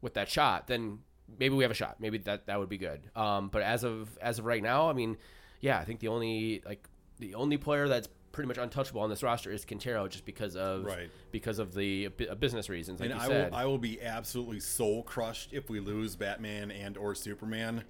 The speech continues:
Speaker 1: Yeah, I would
Speaker 2: But
Speaker 1: too.
Speaker 2: I'm at the point now where, for their sake, I kinda hope they <laughs> get a chance to go somewhere else.
Speaker 1: Yeah.
Speaker 2: And I hate saying that, but, you know, I've followed these guys for years, and I love 'em, and I, I don't wanna lose 'em.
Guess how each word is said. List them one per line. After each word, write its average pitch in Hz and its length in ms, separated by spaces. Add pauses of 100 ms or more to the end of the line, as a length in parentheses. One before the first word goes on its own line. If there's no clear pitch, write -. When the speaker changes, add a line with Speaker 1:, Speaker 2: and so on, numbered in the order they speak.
(220)
Speaker 1:
Yeah, 214 200
I 135 60
would 151 160
Speaker 2:
But 110 240
Speaker 1:
too. 82 180
Speaker 2:
I'm 120 220
at 127 240
the 139 60
point 123 320
now 104 320
where, 110 220
for 110 200
their 104 400
sake, 139 440
I 107 120
kinda 113 320
hope 117 240
they 110 100
<laughs> - 20
get 110 120 (120)
a 139 40
chance - 560
to 214 160
go - 320
somewhere 160 420
else. 170 360 (200)
Speaker 1:
Yeah. 113 240
Speaker 2:
And 143 140
I 135 100
hate 143 240
saying 185 380
that, 127 260
but, 127 240
you 131 60
know, 120 140
I've 120 240
followed 139 280
these 143 140
guys 131 260
for - 100
years, 156 380
and 131 80
I 113 60
love 117 260
'em, 175 120
and 127 100
I, 110 200
I 113 140
don't 123 140
wanna 123 220
lose 131 260
'em. 185 160